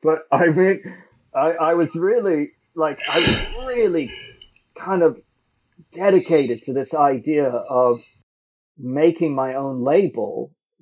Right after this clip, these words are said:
by weaving my own fabric. And, um,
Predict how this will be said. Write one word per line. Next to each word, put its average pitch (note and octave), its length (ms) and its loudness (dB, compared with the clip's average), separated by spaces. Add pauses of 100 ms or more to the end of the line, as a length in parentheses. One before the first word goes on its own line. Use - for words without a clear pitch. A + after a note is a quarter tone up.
by B2+ 200 0
weaving C3+ 440 0
my B2 200 -4
own A2+ 220 -4
fabric. - 560 -8 (200)
And, A#2+ 340 -2 (160)
um, B2 360 0